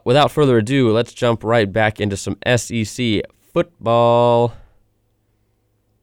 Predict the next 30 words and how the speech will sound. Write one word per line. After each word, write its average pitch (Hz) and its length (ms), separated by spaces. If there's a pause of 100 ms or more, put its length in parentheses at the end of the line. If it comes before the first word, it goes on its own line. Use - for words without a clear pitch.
(720)
as 95 100
I 85 80
scroll 104 260
down. 101 360 (260)
<laughs> - 260
All 139 120
right. 101 200 (420)
So 117 180
each 147 260
of 175 60
these, 151 240
uh, 120 240
C 135 180
B 120 140
S 117 120
reporters 117 540
have 104 540 (560)
issued 127 500
a 113 140
bold 110 580
prediction, 107 600 (220)
bold 95 180
prediction, 92 420 (720)
and 107 480
I 113 80
want 120 200
to 101 100
get 98 220
your 101 140
reaction 95 680